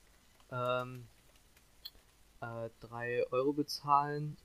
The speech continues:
um uns ein Buch auszuleihen. Und so müsste man dann vielleicht auch eine Leasinggebühr für das, äh, äh, für das, für dein P C oder dein Lap-, dein Dings nutzen. Oder dein, dein Laptop oder dein, ähm,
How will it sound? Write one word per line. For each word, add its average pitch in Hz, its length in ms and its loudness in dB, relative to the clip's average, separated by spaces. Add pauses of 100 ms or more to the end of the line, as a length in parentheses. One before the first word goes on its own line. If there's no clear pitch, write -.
um 127 280 -2
uns 127 200 -12
ein 127 40 -12
Buch 139 200 -4
auszuleihen. 139 640 0 (640)
Und 131 400 0
so 135 260 2
müsste 139 280 2
man 131 180 4
dann 131 240 0
vielleicht 123 300 10
auch 120 80 10
eine 120 160 4
Leasinggebühr 123 680 0
für 123 180 -2
das, 120 640 -2
äh, 113 280 -10 (640)
äh, 113 80 -8
für - 160 -20
das, - 360 -4 (800)
für 127 100 2
dein 123 460 4
P 127 140 -4
C 127 760 6
oder 113 340 0
dein 113 180 -6
Lap-, 123 160 6 (180)
dein 113 160 -10
Dings 135 240 -4
nutzen. 151 340 -2 (540)
Oder 113 160 2
dein, 110 320 -2
dein 113 140 -6
Laptop 113 280 -12
oder 107 160 0
dein, 104 260 -6 (380)
ähm, 98 460 -14